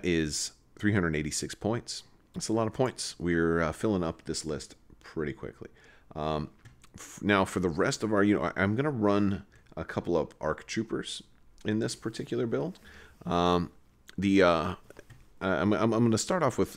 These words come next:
three clones. Uh, again, this is not a, a super heavy clone list. Uh, it's, it's not, this list isn't about doing the clone ball. This list is about,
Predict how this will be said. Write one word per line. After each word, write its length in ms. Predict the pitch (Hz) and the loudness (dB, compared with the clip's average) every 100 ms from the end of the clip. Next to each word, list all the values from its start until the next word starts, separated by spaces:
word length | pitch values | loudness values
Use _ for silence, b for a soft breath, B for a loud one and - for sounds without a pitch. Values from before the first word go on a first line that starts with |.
| - | -18
three 280 | - - 135 | -6 0 0
clones. 600 | - 92 87 87 - - b b b b b _ | 2 2 2 0 -4 -12 b b b b b _
Uh, 520 | 82 78 80 78 - - | -6 -2 2 0 -2 -4
again, 380 | 78 78 87 80 | -4 0 0 0
this 120 | 80 | -2
is 120 | 85 | -2
not 420 | 87 90 95 - | 2 4 2 2
a, 460 | 87 87 82 78 - - | 2 4 2 -2 -8 -10
a 80 | 78 | -8
super 460 | - 98 - 82 | -6 -6 -2 0
heavy 260 | 80 78 80 | 0 -2 -2
clone 360 | - 98 104 | -2 0 2
list. 380 | 95 95 85 - - | 4 2 0 -6 -4
Uh, 220 | 76 71 | -4 -2
it's, 300 | 80 - - | -4 -4 -4
it's 160 | 87 - | -4 0
not, 300 | 104 117 127 | 2 2 2
this 200 | 135 - | 0 2
list 280 | 131 127 - | 2 2 4
isn't 340 | 113 110 104 | 4 4 2
about 360 | 85 80 85 78 | 0 2 2 2
doing 220 | 90 87 | 0 0
the 60 | 78 | -4
clone 440 | - 82 87 92 | -6 -2 2 2
ball. 360 | 101 113 135 - b b b - | 4 2 0 -6 b b b -14
This 400 | 85 101 104 - | 0 2 2 0
list 360 | 95 92 - - | 2 2 2 0
is 200 | 87 - | -2 0
about, 480 | 78 73 71 76 | -4 -2 -2 -2